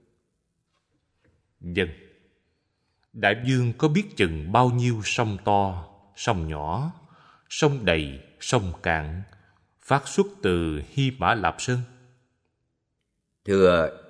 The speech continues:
Speaker 2: chừng năm trăm con sông như thế.
Speaker 1: Nhưng thật sự thì có chừng bao nhiêu con sông được gọi là sông?
Speaker 2: Thưa, có mười con sông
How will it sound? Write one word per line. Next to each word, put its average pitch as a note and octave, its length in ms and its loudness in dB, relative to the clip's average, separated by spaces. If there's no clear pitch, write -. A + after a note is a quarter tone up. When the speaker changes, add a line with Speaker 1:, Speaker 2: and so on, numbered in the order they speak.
Speaker 2:
chừng F2+ 280 2
năm A2+ 160 2
trăm A2 140 2
con G#2 160 2
sông E2+ 240 0
như E2 180 0
thế. G2 240 -4
Speaker 1:
Nhưng G#2+ 420 2
thật - 240 -4
sự F#2+ 500 0
thì G#2 380 4
có F3+ 100 4
chừng E2 280 -2
bao B2 180 2
nhiêu B2+ 220 0
con A#2 200 2
sông G2+ 440 -2
được F2 220 -4
gọi F2 380 -2
là E2 200 2
sông? A2+ 220 -4
Speaker 2:
Thưa, F#2 500 4
có C#3 80 8
mười G#2 220 4
con F#2+ 140 2
sông F2+ 320 0